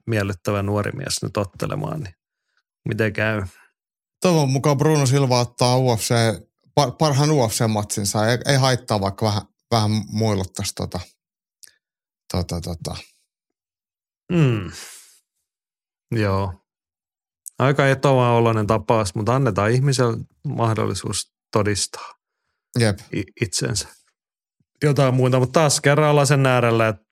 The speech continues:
Speaker 1: pikkasen vaikeeta erottaa sitä, niinku, tai et missä määrin me tykätään jostain urheilijasta ja missä määrin me joudutaan, niinku, erottaa hänen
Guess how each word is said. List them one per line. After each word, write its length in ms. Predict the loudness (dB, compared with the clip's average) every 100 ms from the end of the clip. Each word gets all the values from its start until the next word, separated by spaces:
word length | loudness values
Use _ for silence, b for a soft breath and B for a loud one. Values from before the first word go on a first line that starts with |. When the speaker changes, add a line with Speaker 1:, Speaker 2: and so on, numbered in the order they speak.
| -4
Speaker 1:
pikkasen 380 | -4 -2 0 2
vaikeeta 540 | 2 2 0 0 0
erottaa 500 | 2 0 -2 -4 -4
sitä, 360 | -2 -4 -4 -4
niinku, 240 | -4 -8 -4
tai 120 | -2
et 200 | -2 -6 -20 _ _ B B B B
missä 240 | -2 0 2
määrin 420 | 2 2 0 0
me 220 | -2 -2 -6
tykätään 500 | -4 -2 0 0 0
jostain 400 | 0 -2 0 2
urheilijasta 760 | 2 2 2 2 0 -2 -2 -2
ja 220 | -2 -4 -8 -20 _ _ _ _ _ _ _ _ _ _ _ -4
missä 260 | -2 0
määrin 340 | 0 0 0 0
me 200 | -2 -2
joudutaan, 520 | 0 0 -2 -4 -4
niinku, 220 | -2 0 0
erottaa 640 | 0 -2 -2 -4 -2 0
hänen 400 | 0 0 -2